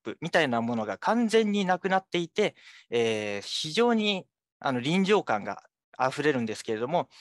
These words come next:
ユーアイをどうやって表現しているかっていうと、今ここにマップが表示されているんですけれども、この左側にいる主人公のアイザックさんと、えー、プレイヤーである視点の私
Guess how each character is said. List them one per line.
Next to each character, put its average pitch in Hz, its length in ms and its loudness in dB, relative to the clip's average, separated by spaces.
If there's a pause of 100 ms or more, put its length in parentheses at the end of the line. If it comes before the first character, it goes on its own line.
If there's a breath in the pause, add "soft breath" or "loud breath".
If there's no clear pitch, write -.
(160 loud breath)
ユ 220 220 -2
ー 277 60 2
ア 277 80 6
イ 170 60 4
を 131 40 0
ど 165 200 2
う 254 60 2
や 190 120 4
っ - 40 -2
て - 160 -8
表 123 200 -2
現 113 100 -8
し - 40 -14
て 123 120 -4
い 113 60 -4
る 110 100 -8
か 120 100 -2
っ - 60 -16
て - 80 -12
い 120 140 -8
う 120 40 -10
と、 196 300 0 (260 loud breath)
今 220 280 2
こ - 100 -20
こ 135 80 4
に 127 140 2
マ 127 160 2
ッ 135 60 -4 (100)
プ - 80 -2
が 214 80 4
表 214 140 2
示 208 160 0
さ 214 120 0
れ 196 100 2
て 196 100 -2
い 190 100 0
る 185 80 -2
ん 143 60 -4
で 101 80 -4
す - 120 -20
け 110 60 -10
れ 101 60 -12
ど 95 80 -14
も、 104 80 -16
こ 180 100 0
の 180 240 4
左 170 320 2
側 156 240 6
に 147 160 -2
い 135 60 -6
る 127 100 -8
主 131 160 -12
人 127 200 -6
公 104 140 -6
の 104 220 -4
ア 131 60 4
イ 120 60 -2
ザ 104 100 -6
ッ - 20 -12
ク - 120 -18
さ 101 180 -4
ん 95 100 -12 (420 loud breath)
と、 214 220 2 (240 soft breath)
え 120 120 2
ー、 107 40 -4
プ - 140 -2
レ 202 120 4
イ 214 80 0
ヤ 196 160 6
ー - 40 4
で 180 120 6
あ 135 80 4
る 107 160 -4
視 - 140 -8
点 107 160 -2
の 101 80 -8
私 113 600 -4